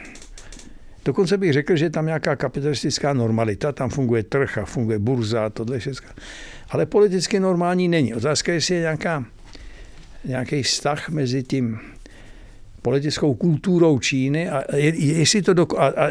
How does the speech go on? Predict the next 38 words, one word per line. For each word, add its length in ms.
a 40
tím, 300
tím, 160
tou 140
formou 380
kapitalismu, 640
která 260
tam 200
je. 120
A 80
dokonce 540
otázku, 500
kterou 280
často 380
klade 340
Hrubec 460
v 20
různých 560
těch, 240
jestli 640
to 100
není 140
nějaký 380
model 440
pro 200
třetí 340
svět 340
vlastně, 380
jo? 120
Jestli 280
ta 160
čín-, 320
ta, 120
ta, 60
ta 120
čínské 440
propojení 480
autoritarismu, 1000